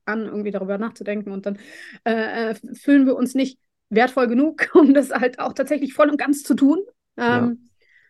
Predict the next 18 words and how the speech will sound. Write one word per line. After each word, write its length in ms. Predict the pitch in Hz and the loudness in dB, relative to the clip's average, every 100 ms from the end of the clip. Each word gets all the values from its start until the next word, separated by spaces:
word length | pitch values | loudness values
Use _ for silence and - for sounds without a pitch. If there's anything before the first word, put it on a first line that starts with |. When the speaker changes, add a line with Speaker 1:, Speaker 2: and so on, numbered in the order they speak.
| _ _ 269 | _ _ -2
Speaker 1:
und 140 | 247 | 0
tun 240 | 311 311 | 4 4
das 200 | 294 277 | 6 2
dann 280 | - 269 277 | 0 0 2
halt 220 | 262 262 | 2 0
irgendwie 320 | - 269 247 262 | -2 -2 0 0
nur 240 | 262 220 | -2 0
halb 240 | 269 254 | 0 0
oder 240 | 220 202 185 | 0 -2 -2
sogar 260 | 196 196 | -4 -4
zu 140 | - 214 | -6 -6
dreißig 460 | 196 226 269 262 | 0 0 0 -6
Prozent 360 | - 208 226 214 | -8 -8 -8 -6
oder 160 | 208 202 | -2 -2
manche 280 | 214 220 | -2 -2
irgendwie 440 | 233 226 226 220 196 | -2 -2 -4 -4 0
gerne 380 | 214 233 233 - | 2 2 -2 -4
auch 260 | 214 202 | -6 -6